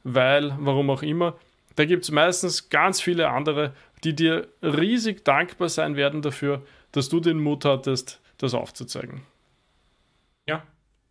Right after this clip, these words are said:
Speaker 2: super, super gesagt. Es ist, ich glaub, dass das eine Wort, was das ja zusammenfasst, ist dieser Selbstwert. Also wie, wie viel ist man, wie viel ist man sich selbst wert, um Schritte einzuleiten oder Schritte zu gehen? Und das hast du ja zum Ende nochmal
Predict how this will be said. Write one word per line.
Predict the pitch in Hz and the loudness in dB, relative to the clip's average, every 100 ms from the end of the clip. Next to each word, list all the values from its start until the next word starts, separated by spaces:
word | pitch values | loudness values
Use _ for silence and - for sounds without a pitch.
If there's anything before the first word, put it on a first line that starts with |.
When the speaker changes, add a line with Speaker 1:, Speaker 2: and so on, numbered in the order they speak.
| _ | _
Speaker 2:
super, | 139 139 135 127 | -14 -6 -2 -2
super | 120 135 135 | -6 -10 -10
gesagt. | 120 139 135 139 | -8 -8 -8 -8
Es | 120 | -10
ist, | 139 139 - | -8 -8 -12
ich | 147 143 151 156 143 | -12 -12 -10 -14 -6
glaub, | 143 135 | -6 -6
dass | 135 135 | -10 -8
das | 139 135 - - _ _ _ _ - | -10 -10 -14 -20 _ _ _ _ -8
eine | 139 160 | -4 -2
Wort, | 147 147 | -2 -2
was | 147 139 | -4 -6
das | 143 | -6
ja | 147 | -6
zusammenfasst, | 139 139 135 147 139 139 135 | -6 -6 -4 -4 -2 -4 -4
ist | 139 127 | -8 -10
dieser | 139 127 135 127 | -10 -6 -4 -4
Selbstwert. | 120 131 127 127 - - 107 110 107 | -6 -4 -4 -6 -20 -16 -8 -6 -6
Also | 120 107 110 | -12 -12 -10
wie, | 123 127 | -10 -10
wie | 123 | -10
viel | - 127 | -8 -8
ist | 117 | -6
man, | 120 120 113 _ _ _ _ _ 127 139 139 139 185 _ | -8 -10 -12 _ _ _ _ _ -16 -16 -20 -20 -20 _
wie | 139 | -16
viel | 127 151 | -6 -6
ist | 147 | -2
man | 151 | -4
sich | 139 139 | -4 -4
selbst | 139 135 127 | -4 -6 -6
wert, | 131 135 139 | -4 -4 -6
um | 143 135 127 | -8 -6 -6
Schritte | - - 139 135 127 - | -8 -2 -2 -2 -4 -6
einzuleiten | 123 135 131 117 123 123 | -6 -6 -8 -6 -6 -6
oder | 123 117 | -2 -2
Schritte | - 135 135 117 | -2 -6 -4 -6
zu | - | -8
gehen? | 117 131 123 | -6 -4 -4
Und | 113 104 | -10 -12
das | 120 | -12
hast | 123 | -10
du | 131 | -10
ja | |
zum | 117 127 | -10 -10
Ende | 123 123 | -8 -8
nochmal | 120 123 120 | -6 -4 -4